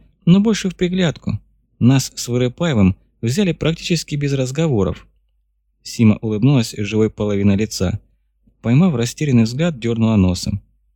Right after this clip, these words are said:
"Что, табуретка заговорила? Я, оказывается, не такой полный инвалид".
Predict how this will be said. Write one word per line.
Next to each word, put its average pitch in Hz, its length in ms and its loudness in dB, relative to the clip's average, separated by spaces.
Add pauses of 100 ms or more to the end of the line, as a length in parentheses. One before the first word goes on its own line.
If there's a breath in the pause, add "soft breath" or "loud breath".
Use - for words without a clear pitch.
(280)
"Что, 113 460 -2 (340)
табуретка 156 540 0
заговорила? 147 680 -2 (600)
Я, 139 260 0
оказывается, 185 560 -4
не 180 100 4
такой 170 360 -2
полный 139 340 2
инвалид". 143 480 0